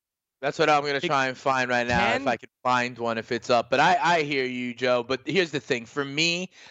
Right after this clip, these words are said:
Speaker 1: the other linchpin of this, and I keep on making this point, is the idea of, uh, a sloppy product on Thursday night. You know,
Speaker 2: Mm.
Speaker 1: so what happens on a random kickoff return, that sort of thing. So I agree with you. If I had to bet it,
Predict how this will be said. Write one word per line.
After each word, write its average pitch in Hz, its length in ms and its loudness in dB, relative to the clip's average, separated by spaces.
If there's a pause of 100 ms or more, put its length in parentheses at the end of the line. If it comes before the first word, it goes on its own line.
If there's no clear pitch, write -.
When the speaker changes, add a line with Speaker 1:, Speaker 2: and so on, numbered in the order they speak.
(140)
Speaker 1:
the 170 180 -2
other 202 300 4
linchpin 147 560 -2
of 131 80 -4
this, 127 200 -2
and 123 80 -2
I 123 100 2
keep - 220 -8
on 147 200 2
making 135 320 -2
this 120 160 -4
point, 120 420 -4 (400)
is 143 160 2
the 151 160 4
idea 151 400 2
of, 135 340 0
uh, 120 360 2 (580)
a 143 80 -2
sloppy 151 380 0
product 120 440 0
on 117 120 -4
Thursday 120 480 -2
night. 117 340 -2 (460)
You 147 160 -6
know, 135 240 2
Speaker 2:
Mm. 123 40 -8
Speaker 1:
so 131 600 -2
what 156 240 4
happens 151 400 0
on 139 100 0
a 135 80 -2
random 135 400 0
kickoff 127 500 0
return, 120 600 -4
that 127 200 2
sort 123 240 -2
of 113 120 -4
thing. 120 400 -2 (300)
So 147 380 4 (460)
I 180 160 8
agree 160 440 -2
with 190 220 -4
you. 202 100 0
If 160 120 0
I 143 100 4
had 156 340 0
to 165 160 -12
bet 131 240 4
it, 170 160 2